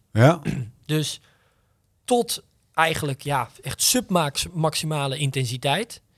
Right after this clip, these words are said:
Speaker 2: gaat het wel aardig op. Daarboven, eh, wordt het eigenlijk helemaal waardeloos. En tot negentig procent gaat het eigenlijk wel aardig op wanneer je vooral echt goed uitgerust bent. Maar
Speaker 1: Ja.
Speaker 2: wanneer je de dag ervoor zwaar getraind hebt,
Speaker 1: Ja.
Speaker 2: doet hij dat al
Speaker 1: Ja.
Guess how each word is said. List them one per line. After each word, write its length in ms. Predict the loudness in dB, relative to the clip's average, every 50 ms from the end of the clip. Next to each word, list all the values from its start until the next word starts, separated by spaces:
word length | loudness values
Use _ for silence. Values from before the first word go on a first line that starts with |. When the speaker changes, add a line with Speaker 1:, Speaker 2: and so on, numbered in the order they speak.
| _ _ _ -20 -20 -20 -18 -18 -18 -18 -10
Speaker 2:
gaat 420 | -6 0 4 6 6 6 6 4
het 140 | 2 2 2
wel 320 | 4 6 6 6 4 2 2
aardig 600 | 4 6 6 6 4 4 6 6 6 6 4 0
op. 280 | -2 -2 -4 -4 -6 -16 -20 _ _ _ _ _ _ _ _ _ _ _
Daarboven, 840 | -6 2 4 6 6 8 8 8 8 8 6 4 4 2 0 0 -2 -8 _ _ _ _ _ _ _ _ _ _ _ _ _ _ _
eh, 400 | -2 2 4 4 6 6 4 4 2 0 -4 -8 -12 2
wordt 200 | 6 6 6 6 4
het 120 | 0 0
eigenlijk 340 | 2 2 2 2 0 0 0
helemaal 220 | 2 2 2 0
waardeloos. 680 | 0 0 -2 -2 0 2 2 2 2 2 -2 -4 -6 -10 _ _ _ _ _ _ _ _ _ _ _ _ _ _ _ _ _ _ _ _ _ -20 -20 _ _ _
En 340 | 2 4 4 4 2 0 -4 _ _ _ _ _ _ -20 -20 _ _ _ _ _ _ _
tot 200 | 2 2 4 4
negentig 360 | 4 4 4 2 0 0 0
procent 340 | 0 0 0 0 0 -2 0
gaat 100 | -2 -4
het 100 | -2 -2
eigenlijk 320 | -2 -2 -2 -2 -4 -6 0 0
wel 180 | 2 2 4
aardig 340 | 2 2 2 0 -2 -4 -2
op 240 | 0 0 2 2 0 -2 -2
wanneer 380 | -2 2 4 4 6 6 6 6
je 160 | 4 4 2 0
vooral 360 | 0 2 4 6 4 4 2
echt 160 | -2 -4 -2
goed 220 | 0 0 0 0 2
uitgerust 540 | 2 2 2 2 0 -4 -4 -8 -10 -12
bent. 340 | -12 -14 -16 -16 -18 -20 -20 _
Maar 120 | -6 -2
Speaker 1:
Ja. 60 | 0 2
Speaker 2:
wanneer 180 | 2 2 2
je 60 | 2
de 100 | 2 2
dag 200 | 2 2 2 2
ervoor 320 | 0 -2 0 2 2 2 2
zwaar 280 | 2 2 2 2 2
getraind 420 | -2 -6 -4 0 2 2 2 2 0
hebt, 140 | 0 -2 2
Speaker 1:
Ja. 60 | 2
Speaker 2:
doet 160 | 2 2 2
hij 100 | 0 2
dat 240 | 4 4 4 4 0
al 320 | -4 -4 -4 -4 -8 -10 _
Speaker 1:
Ja. 140 | -14 -10